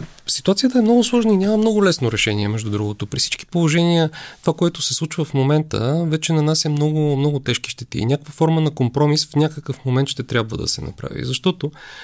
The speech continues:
вариантите са в общи линии три. Или да се направи компромис и да се, а, получи подкрепа от, а, герб или, или Д П С, което ще бъде на цената на някаква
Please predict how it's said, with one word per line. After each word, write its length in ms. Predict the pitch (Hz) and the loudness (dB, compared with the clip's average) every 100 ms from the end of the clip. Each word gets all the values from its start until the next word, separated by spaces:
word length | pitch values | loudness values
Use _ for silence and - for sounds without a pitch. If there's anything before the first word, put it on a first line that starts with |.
| - | -2
вариантите 500 | 147 147 165 - - | 2 4 2 -2 -4
са 240 | - - 156 - - - | -2 -2 -6 -10 -20 -10
в 60 | - | -2
общи 240 | 139 - | -2 2
линии 340 | 160 156 139 139 | 2 4 2 0
три. 240 | 104 90 - - | -4 -4 -8 -2
Или 260 | 139 143 170 | 0 2 0
да 120 | 160 | 0
се 220 | - 147 | 0 0
направи 640 | 139 135 131 127 123 117 117 | -2 -2 0 0 0 -2 -2
компромис 500 | 113 117 110 107 - | -2 0 0 0 -2
и 60 | |
да 100 | - | -2
се, 500 | - 87 80 - - - - | -2 -2 -4 -4 -6 -8 -8
а, 320 | 120 117 110 127 - | -6 -4 -4 -6 -2
получи 280 | 110 - | -2 -2
подкрепа 460 | - - 107 98 110 | -8 -4 -4 -2 -6
от, 300 | 110 - - | -10 -10 -10
а, 300 | 65 67 67 - | -6 -6 -6 -4
герб 340 | 104 101 - | -4 -4 -6
или, 260 | - 85 - | -6 -6 -6
или 160 | 107 107 | -6 -4
Д 120 | 107 | -4
П 120 | 123 | -2
С, 160 | - 185 | -2 -2
което 240 | 135 127 | -4 -4
ще 120 | - | -6
бъде 180 | 120 120 | -2 0
на 120 | 117 | 0
цената 420 | 110 120 113 - 110 | -2 -4 -4 -4 -6
на 100 | 110 | -4
някаква 480 | 104 - - - | -6 -6 -8 -6